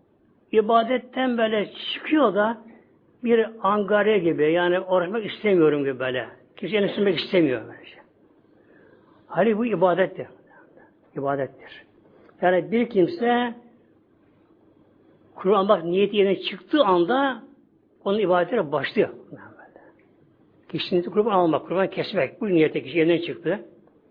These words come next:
E, kurban pazarına gider, işte oraya gider, buraya gider, gezer, bakar. Bu gezmesi de bunun ibadete dahil.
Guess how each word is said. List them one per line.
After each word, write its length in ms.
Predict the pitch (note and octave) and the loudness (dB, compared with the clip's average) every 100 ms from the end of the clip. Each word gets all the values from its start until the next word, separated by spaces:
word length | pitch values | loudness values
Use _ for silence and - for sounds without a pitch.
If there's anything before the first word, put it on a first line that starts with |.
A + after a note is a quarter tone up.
| _ _ _ | _ _ _
E, 160 | D#3 D3 | -2 -2
kurban 420 | - F3+ F3+ E3+ | -4 0 0 0
pazarına 340 | E3+ D#3 F3 | -2 0 0
gider, 340 | D#3+ D3 D#3+ E3+ - - | 0 2 0 -2 -8 -18
işte 120 | - | -4
oraya 200 | F3 F3+ | 2 2
gider, 480 | D#3+ D3+ D#3+ E3 D#3 | 2 2 2 0 0
buraya 220 | F3 F#3 | 0 2
gider, 260 | D#3+ D#3+ D#3 | 0 0 -2
gezer, 520 | C3 E3 D#3+ D#3+ C3+ | 0 0 0 -2 -2
bakar. 420 | C#3+ G3 C4+ C#4 - - _ _ _ _ _ _ - | -2 0 0 -2 -10 -20 _ _ _ _ _ _ -6
Bu 220 | B3 D3+ | -4 0
gezmesi 440 | D3+ F#3 A3+ A#3+ C4+ | 2 2 2 0 2
de 140 | B3 | 2
bunun 400 | A3 C#4 C#4+ - | 2 0 -2 -6
ibadete 420 | F#3+ G3 F#3+ E3+ B2+ | -6 -4 -4 -6 -6
dahil. 440 | D3 D3 E3 A#2 | -4 -4 -4 -8